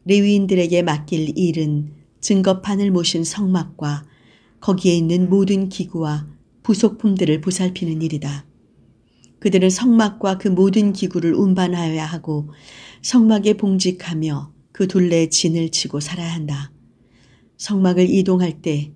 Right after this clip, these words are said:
그것을 거두어 내릴 사람도 레위인들이요, 성막을 칠 때 그것을 세울 사람도 레위인들이다.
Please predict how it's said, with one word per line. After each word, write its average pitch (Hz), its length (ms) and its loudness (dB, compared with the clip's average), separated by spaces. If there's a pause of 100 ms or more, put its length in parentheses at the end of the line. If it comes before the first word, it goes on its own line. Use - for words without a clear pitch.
(120)
그것을 185 420 -2
거두어 196 440 0
내릴 185 340 4
사람도 170 720 -6
레위인들이요, 170 920 0 (360)
성막을 196 520 2
칠 185 280 -4
때 165 300 -2
그것을 190 460 -2
세울 240 320 4
사람도 156 640 -6
레위인들이다. 170 920 0